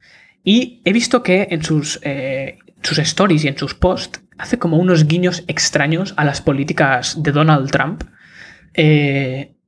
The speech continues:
y puso una story dici-, criticando las mascarillas, ¿no? Diciendo que las mascarillas no sirven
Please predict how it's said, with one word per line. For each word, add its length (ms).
y 120
puso 420
una 180
story 420
dici-, 340
criticando 500
las 120
mascarillas, 640
¿no? 140
Diciendo 260
que 60
las 100
mascarillas 540
no 180
sirven 500